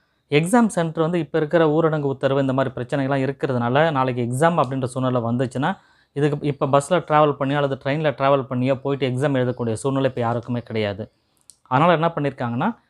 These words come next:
so என் டி ஏ வந்து ஒரு நல்ல ஒரு முடிவை எடுத்திருக்காங்க. இப்போ ஒரு கரெக்ஷன் விண்டோ ஒண்ணு ஓப்பன் பண்ணியிருக்காங்க. இந்த கரெக்ஷன் விண்டோ இப்பயிலிருந்து அவைலபிள் இருக்கு வெப்சைட்ல. அந்த கரெக்ஷன் விண்டோக்குள்ள போயிட்டு நீங்க எக்ஸாமினேஷன், அ, சென்டர் வந்து உங்களால சேஞ்ச் பண்ணிக்க முடியும்.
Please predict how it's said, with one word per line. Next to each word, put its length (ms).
so 160
என் 260
டி 80
ஏ 120
வந்து 240
ஒரு 120
நல்ல 240
ஒரு 140
முடிவை 360
எடுத்திருக்காங்க. 560
இப்போ 200
ஒரு 220
கரெக்ஷன் 400
விண்டோ 260
ஒண்ணு 120
ஓப்பன் 340
பண்ணியிருக்காங்க. 600
இந்த 160
கரெக்ஷன் 400
விண்டோ 180
இப்பயிலிருந்து 560
அவைலபிள் 440
இருக்கு 300
வெப்சைட்ல. 560
அந்த 300
கரெக்ஷன் 340
விண்டோக்குள்ள 400
போயிட்டு 360
நீங்க 500
எக்ஸாமினேஷன், 720
அ, 140
சென்டர் 380
வந்து 220
உங்களால 360
சேஞ்ச் 200
பண்ணிக்க 260
முடியும். 300